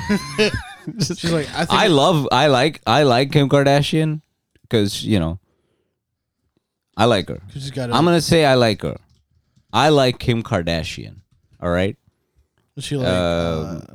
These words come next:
Speaker 2: "It's bad what's going on over there"?
Speaker 1: I don't know
Speaker 2: It's,
Speaker 1: why,
Speaker 2: it's
Speaker 1: but
Speaker 2: not hot.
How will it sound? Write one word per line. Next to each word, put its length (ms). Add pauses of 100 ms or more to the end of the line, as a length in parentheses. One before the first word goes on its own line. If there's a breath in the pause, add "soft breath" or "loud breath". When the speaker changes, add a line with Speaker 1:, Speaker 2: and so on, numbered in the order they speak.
(140)
Speaker 2:
"It's 180
bad 300
what's 160
going 240
on 160
over 240
there"? 680 (200)
Speaker 1:
I 80
don't 100
know 80
Speaker 2:
It's, 100
Speaker 1:
why, 520 (240)
Speaker 2:
it's 100
Speaker 1:
but 300
Speaker 2:
not 100
hot. 380